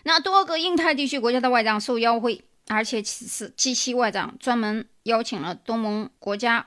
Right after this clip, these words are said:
外长，推进印太战略的意味就比较浓郁。值得注意的是，泰国、马来西亚外长参会了。拜登政府上台以来，企图推动落实印太政策，以围堵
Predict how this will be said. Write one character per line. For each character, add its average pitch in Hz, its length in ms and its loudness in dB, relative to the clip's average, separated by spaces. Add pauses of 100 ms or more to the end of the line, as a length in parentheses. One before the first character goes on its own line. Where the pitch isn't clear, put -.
外 240 200 4
长， 190 220 -2
推 - 180 -4
进 220 240 -4
印 240 160 2
太 220 260 -2
战 214 240 -4
略 208 120 -4
的 196 80 -8
意 208 100 -4
味 202 160 -4
就 202 140 -6
比 202 100 -8
较 202 140 -2
浓 190 180 -4
郁。 202 80 -4
值 214 160 -8
得 226 100 0
注 226 160 -6
意 226 60 -2
的 208 100 -2
是， 208 220 -4 (100)
泰 349 300 0
国、 175 320 -6 (300)
马 208 180 -4
来 214 80 -8
西 247 140 -8
亚 269 240 -2
外 233 200 2
长 - 240 -4
参 208 280 -4
会 185 140 -4
了。 - 120 -16 (140)
拜 285 180 2
登 277 280 -2
政 247 320 2
府 - 220 -14
上 220 180 -4
台 214 160 -4
以 208 120 -4
来， 196 200 -6
企 202 420 -8
图 214 340 -8
推 302 280 -4
动 294 200 2
落 240 200 4
实 214 280 -2
印 247 160 2
太 233 420 2
政 233 180 -2
策， 220 380 -6
以 202 380 -6 (180)
围 240 320 0
堵 - 220 -6